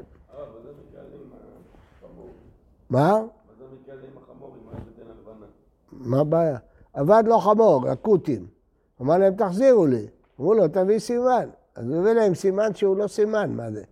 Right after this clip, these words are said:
Speaker 2: קרס לבנה, יש אלף חמורים עם קרס לבנה.
Speaker 1: אביי עבד החמור.
Speaker 2: כן.
Speaker 1: לא לכותי.
Speaker 2: אביי עבד אצל הכותים.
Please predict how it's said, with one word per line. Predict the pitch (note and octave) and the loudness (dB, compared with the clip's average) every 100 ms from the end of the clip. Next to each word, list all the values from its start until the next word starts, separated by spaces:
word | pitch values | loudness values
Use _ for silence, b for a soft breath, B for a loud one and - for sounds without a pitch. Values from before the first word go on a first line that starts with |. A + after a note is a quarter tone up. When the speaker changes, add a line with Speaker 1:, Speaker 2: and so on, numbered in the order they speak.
| b b b _ | b b b _
Speaker 2:
קרס | D3+ D3 A#2 | 2 2 4
לבנה, | C3+ B2+ B2+ F3 D3 | 2 2 0 0 0
יש | C3+ - | -2 -2
אלף | F3+ F3 - | -2 -2 -2
חמורים | C3+ B2+ B2+ A2 | -6 -4 -4 -6
עם | A2 | -8
קרס | B2+ G#2+ F#2+ | -10 -12 -12
לבנה. | G#2+ F#3 | -12 -10
Speaker 1:
אביי | G3 | -10
עבד | - G#2+ G2 | -12 -16 -20
החמור. | F2 F2 D#2+ _ _ _ _ _ _ | -20 -20 -20 _ _ _ _ _ _
Speaker 2:
כן. | - D#4+ - _ _ - | -6 -6 -8 _ _ -20
Speaker 1:
לא | |
לכותי. | D#3 - A#2 - - - | -20 -20 -20 -20 -16 -2
Speaker 2:
אביי | D3+ D3+ G#3 A#3+ A#3 | 0 2 4 6 6
עבד | F#3+ F3 A3 G3 F#3+ | 4 4 0 0 -2
אצל | G#3+ G#3 G3+ | 0 0 0
הכותים. | F#3+ G#3 G3 D3 F#2+ | 2 2 2 -2 -4